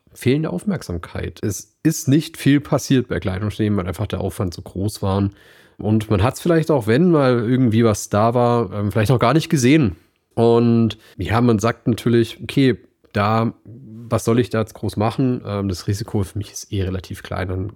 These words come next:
investiere ich das bisschen Geld, das ich eben habe. Ähm, Großteil für I T und ein bisschen noch für, für Security. Aber wie ist es denn jetzt heute letztendlich? Ja, die, jetzt heute ist es so, dass die Angriffe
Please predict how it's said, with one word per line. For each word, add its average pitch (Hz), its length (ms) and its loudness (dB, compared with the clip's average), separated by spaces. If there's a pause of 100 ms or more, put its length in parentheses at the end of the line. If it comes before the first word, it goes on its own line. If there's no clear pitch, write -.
investiere 104 480 -4
ich 85 80 -4
das 87 140 -10
bisschen 95 320 -8
Geld, 92 200 -6
das 92 120 -10
ich - 180 -12
eben 101 160 -6
habe. 120 360 2 (680)
Ähm, 110 300 0
Großteil 135 380 4
für 139 140 2
I 117 80 2
T 147 300 2
und 120 140 4
ein 104 100 2
bisschen 101 300 -2
noch 90 100 -4
für, 95 320 -16
für 101 160 -12
Security. - 680 -12 (480)
Aber 151 180 4
wie - 20 6
ist 220 140 0
es 233 100 -6
denn 101 140 0
jetzt 95 180 -4
heute 95 300 -4
letztendlich? 107 580 -18
Ja, 113 180 -6
die, 117 180 -4
jetzt 104 220 -10
heute 165 220 4
ist 175 140 2
es 165 180 -2
so, 143 160 2
dass 135 240 0
die 107 460 2
Angriffe 135 880 0